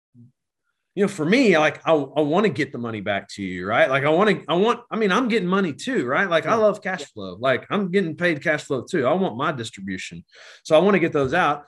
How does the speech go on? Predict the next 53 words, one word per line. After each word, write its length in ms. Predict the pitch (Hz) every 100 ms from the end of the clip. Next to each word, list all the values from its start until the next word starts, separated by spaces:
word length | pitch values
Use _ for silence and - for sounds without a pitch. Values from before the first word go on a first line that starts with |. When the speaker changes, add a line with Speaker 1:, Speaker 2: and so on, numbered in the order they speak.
| _
Speaker 1:
Sometimes 400 | - 214 233 170
the 60 |
business 300 | 147 175 147
plan 240 | 135 170 151
just 120 | 139
doesn't 240 | 151 107
call 240 | - 135 156
for 240 | 104 87
it 80 | -
for 100 | 95
a 80 | 85
while, 320 | 85 80 82
you 140 | 98
know? 260 | 110 117 139
And 220 | 143 120
Speaker 2:
Yeah. 60 | 135
Speaker 1:
so, 180 | 135 113
but, 400 | 170 175 139 - _
but 100 | 180
a 20 |
lot 200 | 151 180
of 80 | 214
guys 260 | 170 165 147
are 60 |
like, 280 | 156 143 131 -
"Oh 140 | 190
man, 160 | 185 185
I 80 | 214
don't 120 | 202
care. 220 | 160 175
Like, 160 | 160 151
this 180 | 180
is 80 | 196 160
money 260 | 180 170
I 60 | 165
didn't 180 | 180 160
expect 400 | 117 - 151 -
to, 180 | 107 - _ _ _ _ _ _ _ _
like, 240 | 156 160 -
I 60 | 147
expect 340 | 143 214 208
a 40 | 202
return 300 | 175 190 185
in 140 | 143
years 300 | 165 196 135
on 160 | 113 95
this," 300 | 85 85 127
you 80 |
know? 200 | 131 135
Speaker 2:
Yeah. 60 | 131
Speaker 1:
It's 140 | 123
not 220 | 156 151 143
a, 220 | 110